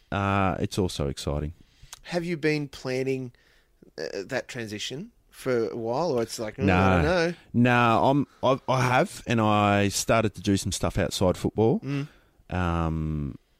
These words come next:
Speaker 1: in work experience or, um, picking up, um, some courses, doing a few extra subjects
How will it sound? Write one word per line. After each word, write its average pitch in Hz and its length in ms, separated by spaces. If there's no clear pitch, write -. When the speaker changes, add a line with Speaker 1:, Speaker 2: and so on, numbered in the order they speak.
Speaker 1:
in 90 200
work 87 260
experience 85 920
or, 80 440
um, 76 360
picking 90 340
up, 78 140
um, 76 320
some 85 180
courses, 82 640
doing 87 200
a 80 40
few 78 200
extra 80 220
subjects - 720